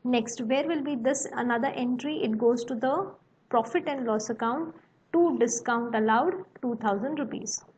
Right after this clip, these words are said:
Have you understood? To dis-, it's an expense, so discount allowed, profit and loss account is debited by two thousand and debtors account is credited by two thousand. Since it is an,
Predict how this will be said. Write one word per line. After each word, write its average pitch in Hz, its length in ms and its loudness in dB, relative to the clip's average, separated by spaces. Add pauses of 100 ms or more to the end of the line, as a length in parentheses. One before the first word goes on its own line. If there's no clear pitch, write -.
(800)
Have 220 140 0
you 269 60 -2
understood? 254 560 -2 (460)
To 202 120 0
dis-, 247 260 -2
it's 254 220 -2
an 302 140 -2
expense, 233 580 -2
so 311 260 0
discount 254 560 -2
allowed, 254 560 -2
profit 247 320 -2
and 269 140 -6
loss 247 220 0
account 240 340 -4
is 240 160 2
debited 214 560 0 (480)
by 220 160 4
two 294 220 -2
thousand 269 680 0
and 269 380 0 (200)
debtors 226 340 2
account 226 400 0
is 240 180 -2
credited 208 760 -2
by 214 240 4 (580)
two 262 140 0 (120)
thousand. 214 500 -2
Since 254 340 -6
it 233 140 -4
is 214 160 -2
an, 349 300 -4